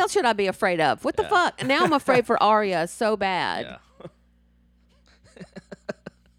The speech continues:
Speaker 1: I really, I wasn't let, I wasn't ready to let Ed go. That got me. Jorah tore me up.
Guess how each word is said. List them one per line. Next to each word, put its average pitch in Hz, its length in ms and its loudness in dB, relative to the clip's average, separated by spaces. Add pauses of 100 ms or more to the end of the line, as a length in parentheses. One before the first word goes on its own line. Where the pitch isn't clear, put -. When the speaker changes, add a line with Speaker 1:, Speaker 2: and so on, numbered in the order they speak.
(760)
Speaker 1:
I 269 120 4
really, 403 320 4
I 285 100 4
wasn't 311 300 2
let, 254 280 2
I 240 60 2
wasn't 262 320 2
ready 220 160 -2
to 214 80 -4
let 190 240 -4
Ed 233 300 -2
go. 240 600 0 (380)
That 226 400 2
got 247 240 -2
me. 240 300 -6
Jorah 240 380 0
tore 233 300 -2
me 233 200 -6
up. 220 340 -6